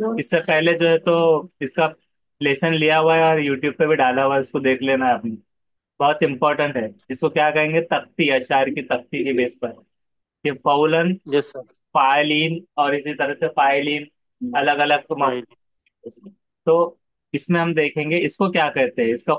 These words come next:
Speaker 1: first है सही जवाब कि बहर मुतकारिब मुसम्मिन सालिम इसका नाम है। तो ये तख्ती में पांच छह नाम है और उसके वजन उसमें देखे जाते हैं। आठ बार जब तकरार से बन जाए तो वो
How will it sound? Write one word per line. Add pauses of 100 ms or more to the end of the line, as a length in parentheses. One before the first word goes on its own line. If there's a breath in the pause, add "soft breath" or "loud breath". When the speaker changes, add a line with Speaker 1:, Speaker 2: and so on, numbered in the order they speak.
Speaker 1:
first
है
सही
जवाब
कि
बहर
मुतकारिब
मुसम्मिन
सालिम
इसका
नाम
है।
तो
ये
तख्ती
में
पांच
छह
नाम
है (400)
और
उसके (140)
वजन
उसमें
देखे
जाते
हैं। (1040)
आठ
बार
जब
तकरार
से
बन
जाए
तो
वो